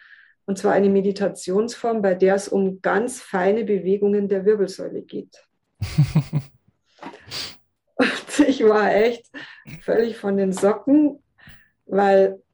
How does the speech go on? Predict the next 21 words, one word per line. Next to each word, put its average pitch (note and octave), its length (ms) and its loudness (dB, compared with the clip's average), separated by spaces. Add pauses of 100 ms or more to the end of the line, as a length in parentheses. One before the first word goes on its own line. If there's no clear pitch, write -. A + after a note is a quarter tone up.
(180)
ich - 280 -8
wusste A#3 300 2
davon F#3+ 380 0
gar F3 200 0
nichts. C#4+ 280 0
Mir G#3 100 -2
war F#3 140 0
das G3 240 -4
wirklich G#3+ 400 -4
neu. G3+ 360 2
Ich - 160 -4
hatte G3+ 240 -2
von F#3+ 200 -4
dieser G#3+ 260 -2
Art F#3 160 -2
von G3 180 -4
Qigong G3 340 -2
noch F#3+ 140 -2
nie G#3 140 -2
was F#3+ 240 -4
gehört. F#3+ 500 -2